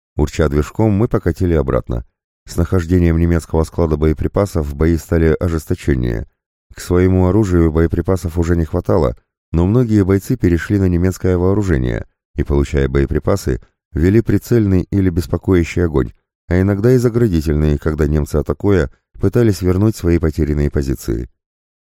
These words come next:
Смогли освоить три батальонных миномета, найдя трех минометчиков, которые составляли расчеты из добровольцев. Били по огневым точкам противника, не особо получалось, но опыт постепенно рос,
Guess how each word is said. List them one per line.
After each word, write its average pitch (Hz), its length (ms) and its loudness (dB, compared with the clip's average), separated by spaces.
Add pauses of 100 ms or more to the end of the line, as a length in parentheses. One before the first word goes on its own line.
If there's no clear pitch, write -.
(160)
Смогли 76 420 0
освоить 101 600 0
три 92 180 0
батальонных 87 640 0
миномета, 78 560 0 (240)
найдя 76 300 0
трех 73 240 -4
минометчиков, 73 800 -2
которые 73 360 0
составляли 73 500 -2
расчеты 73 460 -2
из 69 100 -2
добровольцев. 69 600 -4 (560)
Били 120 280 2
по 113 160 0
огневым 98 400 0
точкам 92 340 -2
противника, 85 640 -4 (300)
не 104 120 0
особо 117 320 0
получалось, 92 580 -2 (280)
но 73 300 2
опыт 127 260 0
постепенно 87 600 -2
рос, 90 260 -2